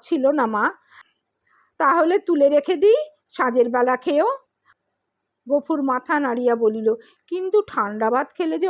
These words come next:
অসুখ বাড়বে আমিনা।" আমিনা কহিল, "তবে?" গফুর কত কি যেন চিন্তা করিয়া হঠাৎ এই সমস্যার মীমাংসা করিয়া ফেলিল। কহিল, "এক কাজ কর না মা, মহেশকে না হয় ধরে দিয়ে আয়, তখন রাতের বেলা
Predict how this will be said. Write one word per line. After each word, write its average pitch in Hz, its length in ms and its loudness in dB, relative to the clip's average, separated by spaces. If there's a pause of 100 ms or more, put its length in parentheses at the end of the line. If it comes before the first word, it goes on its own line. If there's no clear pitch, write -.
অসুখ 214 340 -4
বাড়বে 226 360 -2
আমিনা।" 220 420 -4 (500)
আমিনা 233 360 -2
কহিল, 254 300 -4 (140)
"তবে?" 262 300 0 (680)
গফুর 330 420 0
কত 330 280 -6
কি 370 200 -4
যেন 320 220 -4
চিন্তা 269 420 -6
করিয়া 269 320 -4
হঠাৎ 349 460 -4
এই 262 220 -4
সমস্যার 233 560 -6
মীমাংসা 226 520 -6
করিয়া 233 320 0
ফেলিল। 196 360 -6 (520)
কহিল, 370 260 2 (500)
"এক 466 140 -2 (100)
কাজ 269 300 -4
কর 294 180 0
না 208 180 -6
মা, 196 160 -4 (300)
মহেশকে 214 520 -6
না 403 80 -8
হয় 415 180 -4
ধরে 214 340 2
দিয়ে 185 280 -6
আয়, 160 200 -14 (420)
তখন 453 220 -2
রাতের 285 400 -4
বেলা 415 220 0